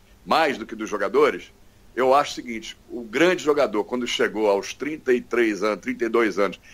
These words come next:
ainda tem mercado pra você conseguir uma grande troca por um ou dois novos jogadores que estão aparecendo com muito futuro, muito potencial, eu acho que você não, não pode esquecer o que esse grande jogador fez,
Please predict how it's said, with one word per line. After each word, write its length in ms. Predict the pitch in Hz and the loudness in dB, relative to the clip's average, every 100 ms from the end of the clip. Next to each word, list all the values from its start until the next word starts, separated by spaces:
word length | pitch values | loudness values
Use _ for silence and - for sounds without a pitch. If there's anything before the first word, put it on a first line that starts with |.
| - | -8
ainda 260 | - 107 113 | -2 2 2
tem 160 | 151 | 2
mercado 540 | 160 127 - 117 113 104 | 2 0 0 2 2 0
pra 100 | 107 | -2
você 240 | 107 120 | -2 -4
conseguir 520 | 107 110 - 95 107 | -6 -8 -8 -4 0
uma 180 | 107 101 | 0 0
grande 320 | 82 135 131 | 0 0 0
troca 440 | - 123 135 - - - - - | -2 2 2 2 -10 -18 -20 -16
por 120 | 101 107 | -10 -4
um 120 | 123 | -2
ou 60 | 98 | 0
dois 240 | 117 92 | 0 0
novos 320 | 107 113 90 | 0 0 0
jogadores 420 | 104 95 92 107 | -4 -4 -4 -8
que 100 | - | -10
estão 220 | - 101 101 | -8 -4 -4
aparecendo 560 | 95 95 82 107 101 | -2 -4 -4 -6 -6
com 100 | 90 | -6
muito 220 | 98 98 | -8 -8
futuro, 420 | - 92 - 120 98 | -10 -10 -2 0 0
muito 180 | 101 | -2
potencial, 680 | - 95 95 - 120 - - - - - - | -2 0 0 2 4 4 2 -10 -20 -20 -4
eu 160 | 427 359 | 2 4
acho 200 | 175 - | 2 0
que 40 | |
você 220 | 156 - | -4 -2
não, 140 | 151 160 - - | -2 -4 -6 -8
não 160 | 147 147 | -8 -6
pode 280 | - 139 - | 0 0 0
esquecer 340 | 143 131 - | 0 0 2
o 80 | 123 | 0
que 120 | 123 | 0
esse 160 | 123 110 | -6 -6
grande 300 | 98 117 107 | -2 0 0
jogador 480 | 110 107 95 95 - - - | 0 0 2 0 -4 -12 -20
fez, 540 | - 143 143 180 - | -4 2 4 4 0